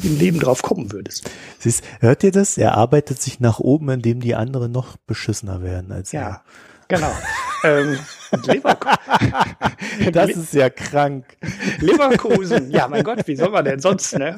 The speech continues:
Speaker 1: Wie soll man sonst überleben hier? Leverkusen hat auch eine total hohe Verschuldung. Ja, obwohl da Bayer sitzt.
Speaker 2: Wieso denn das?
Speaker 1: Ja, weil die Infrastruktur haben für irgendwie dreihundertfünfzigtausend Einwohner oder weiß ich nicht wie viel und, äh, nur noch, äh,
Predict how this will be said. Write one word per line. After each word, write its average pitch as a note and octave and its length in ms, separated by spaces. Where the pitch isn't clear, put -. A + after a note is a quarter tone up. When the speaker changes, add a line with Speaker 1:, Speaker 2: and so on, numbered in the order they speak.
Speaker 1:
Wie C#3 100
soll D#3+ 140
man F3+ 120
sonst F3 240
überleben D3 500
hier? A#2 220
Leverkusen D#3+ 560
hat D3 140
auch - 200
eine C#3+ 120
total - 360
hohe A2 260
Verschuldung. A2+ 680
Ja, B2 160
obwohl B2 380
da C3 100
Bayer D3 400
sitzt. G#2+ 240
Speaker 2:
Wieso F#2 260
denn G2 220
das? - 440
Speaker 1:
Ja, - 280
weil A2+ 260
die A#2 280
Infrastruktur C#3 800
haben C3 320
für C3+ 260
irgendwie B2 520
dreihundertfünfzigtausend C3+ 1080
Einwohner D3+ 640
oder C3+ 380
weiß C3+ 220
ich D#3 140
nicht D3+ 280
wie D3+ 120
viel D3+ 380
und, B2+ 440
äh, B2 340
nur B2 220
noch, C3 300
äh, A#2 380